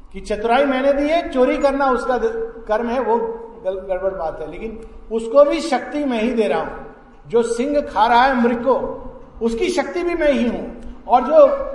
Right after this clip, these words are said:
मृग दौड़ रहा है उसके पांवों की गति भी मैं ही हूं।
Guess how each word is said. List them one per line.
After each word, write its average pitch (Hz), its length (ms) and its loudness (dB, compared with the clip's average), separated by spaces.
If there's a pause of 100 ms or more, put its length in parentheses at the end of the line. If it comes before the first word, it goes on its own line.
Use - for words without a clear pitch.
(200)
मृग 294 160 -4
दौड़ 208 320 4
रहा 240 260 6
है - 520 0 (280)
उसके 190 220 -2
पांवों 214 360 0
की 285 120 -6
गति 208 240 -4
भी 262 120 -4
मैं 202 160 -4
ही 156 120 -10
हूं। - 200 -14